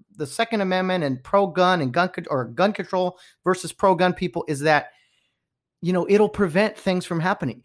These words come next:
You can only make so many laws. Bad people are gonna do bad things. You cannot make laws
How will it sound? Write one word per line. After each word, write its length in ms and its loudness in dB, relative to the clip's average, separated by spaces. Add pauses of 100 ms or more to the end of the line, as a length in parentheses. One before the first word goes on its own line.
(140)
You 120 -4
can 160 -2
only 240 2
make 180 -2
so 200 -2
many 180 0
laws. 300 0
Bad 340 -6
people 260 -6
are 80 -2
gonna 220 -6
do 240 -6
bad 420 0
things. 280 -2
You 80 -14
cannot 380 -2 (260)
make 200 -4
laws 400 4